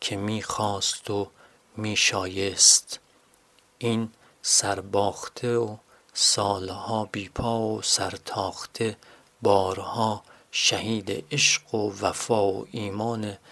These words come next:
خودش شده بود و چه هنرمندانه سربازانه ماند که سردارانه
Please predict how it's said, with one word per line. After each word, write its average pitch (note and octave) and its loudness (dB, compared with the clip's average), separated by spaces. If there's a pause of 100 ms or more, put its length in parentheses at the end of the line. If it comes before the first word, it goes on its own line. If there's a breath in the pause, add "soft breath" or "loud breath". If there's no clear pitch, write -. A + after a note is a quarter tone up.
(260 loud breath)
خودش - -2
شده G2+ -2
بود - -12 (540 loud breath)
و G2 0
چه - 0
هنرمندانه G2 -2 (460 loud breath)
سربازانه G2 0
ماند A2+ 0 (640 loud breath)
که - -4
سردارانه G2 2